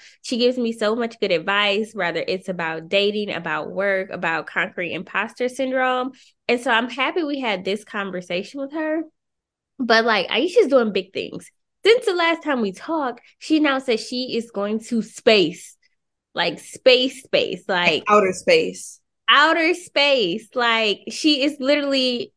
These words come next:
Speaker 1: unworldly. Like, <laughs> she, she is leaving the earth.
Speaker 2: <laughs>
Speaker 1: And it's, it's like, she's just, like, so mind-blowing.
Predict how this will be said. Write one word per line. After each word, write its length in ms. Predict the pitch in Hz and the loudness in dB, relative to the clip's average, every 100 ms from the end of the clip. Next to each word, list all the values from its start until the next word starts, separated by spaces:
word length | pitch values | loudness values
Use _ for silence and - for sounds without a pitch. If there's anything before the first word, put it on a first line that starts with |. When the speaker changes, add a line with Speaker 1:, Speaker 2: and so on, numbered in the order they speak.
| - | 2
Speaker 1:
unworldly. 720 | 254 247 247 254 - - - | 4 4 2 2 -4 -6 -4
Like, 240 | - 196 | -2 -4
<laughs> 20 | 220 | 2
she, 340 | 320 320 415 | 4 8 8
she 500 | - 311 302 294 262 | 8 4 4 2 0
is 100 | 269 - | -4 -6
leaving 500 | 214 262 294 269 247 | 0 4 6 6 2
the 100 | - | 2
earth. 380 | 254 190 175 202 - | 4 4 2 -4 -14
Speaker 2:
<laughs> 180 | - - | -14 -2
Speaker 1:
And 120 | 277 - | 0 2
it's, 520 | 330 277 285 285 - - - | 2 2 2 0 -2 -8 -2
it's 240 | - 311 302 | 2 2 -2
like, 160 | 294 | -6
she's 280 | - 339 359 | 0 2 4
just, 280 | 339 330 330 | 4 2 2
like, 400 | 311 294 247 214 | 2 4 4 0
so 300 | - 254 247 | -2 2 2
mind-blowing. 1040 | 240 226 247 277 214 - - - 202 214 | 4 2 0 -2 -2 -4 -4 -4 -4 -4